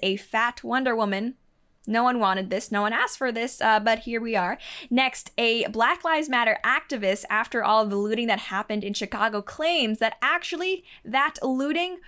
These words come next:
was really just reparations for slavery, because of course then. We look at a video by Ash Sarkar talking about the migrant crisis in Britain, and finally, the tragic murder of a child who was shot just outside of his home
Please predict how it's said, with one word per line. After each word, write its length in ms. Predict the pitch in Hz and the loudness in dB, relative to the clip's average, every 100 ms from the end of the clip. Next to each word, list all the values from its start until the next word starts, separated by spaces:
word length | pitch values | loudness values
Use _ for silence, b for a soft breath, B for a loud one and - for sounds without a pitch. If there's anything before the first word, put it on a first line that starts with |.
| B | B
was 160 | 320 277 | -4 0
really 240 | 320 320 | 0 0
just 200 | 254 262 | 0 -2
reparations 840 | 240 220 208 170 180 139 190 - - - | 0 0 0 0 0 -4 -4 -6 -6 -4
for 180 | 294 | -4
slavery, 640 | 311 247 214 190 190 190 196 | -2 -2 0 0 -2 -2 -4
because 480 | 196 190 - 180 175 | -8 -6 -2 -2 -2
of 260 | - 175 - | -4 -4 -6
course 420 | - 208 214 - | -6 -2 -2 -4
then. 420 | 202 202 277 202 180 B B | -4 0 0 0 -4 B B
We 220 | 226 269 277 | 0 2 2
look 160 | 330 | 0
at 80 | 330 | 0
a 60 | 269 | 2
video 320 | 269 277 269 | 2 2 4
by 180 | 247 233 | 2 0
Ash 300 | 233 262 - | 0 -2 -2
Sarkar 500 | - 302 320 - 269 | -2 0 0 0 -2
talking 440 | 262 262 - 294 277 | -2 -4 -4 -4 -2
about 280 | 233 226 233 | 2 0 0
the 140 | 240 | -2
migrant 460 | 220 196 214 220 - | 2 2 2 -2 -4
crisis 580 | - 208 - 196 202 - | -4 -2 -2 -4 -6 -6
in 240 | 226 202 185 | -2 -2 0
Britain, 380 | 226 262 254 | 0 0 -4
and 280 | 240 226 233 | 0 0 -2
finally, 500 | - 226 240 247 233 | -2 0 0 -2 -2
the 180 | 214 226 | -2 -4
tragic 640 | - - 226 233 254 233 | -6 -2 0 0 -2 -2
murder 340 | 208 208 202 202 B B B | 0 2 2 0 B B B
of 260 | 226 233 208 | 4 4 2
a 140 | 202 202 | -2 -2
child 460 | - 190 190 196 | -2 0 2 0
who 120 | - | -4
was 160 | 202 196 | -4 -4
shot 380 | - 196 196 202 | -4 -2 -2 -2
just 180 | 208 185 | -2 -2
outside 320 | - 190 185 | -2 0 0
of 80 | - | -2
his 220 | 185 - | -8 -6
home 320 | 240 226 | -2 -2